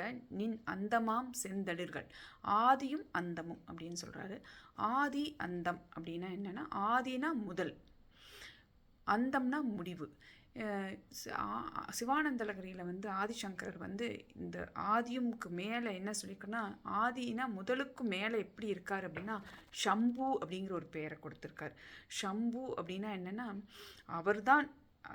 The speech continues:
எல்லாத்துக்கும் ஆரம்பம். அவர் எப்ப, அவருடைய தொடக்கம் என்ன,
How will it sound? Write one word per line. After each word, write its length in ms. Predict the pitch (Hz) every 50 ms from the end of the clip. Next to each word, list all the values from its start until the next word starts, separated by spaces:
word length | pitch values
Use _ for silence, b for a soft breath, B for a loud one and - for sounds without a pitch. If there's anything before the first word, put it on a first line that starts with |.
| - -
எல்லாத்துக்கும் 760 | 165 165 180 190 214 233 240 240 240 277 254 - 269 262 226
ஆரம்பம். 400 | 190 180 180 180 185 196 180 - - -
அவர் 260 | - 160 165 170 165 160
எப்ப, 360 | 160 160 - - - - - 262 262 - - -
அவருடைய 520 | - 156 170 180 180 180 175 170 170 165 160
தொடக்கம் 500 | - 180 175 190 226 233 - - 254 233
என்ன, 220 | 220 214 220 233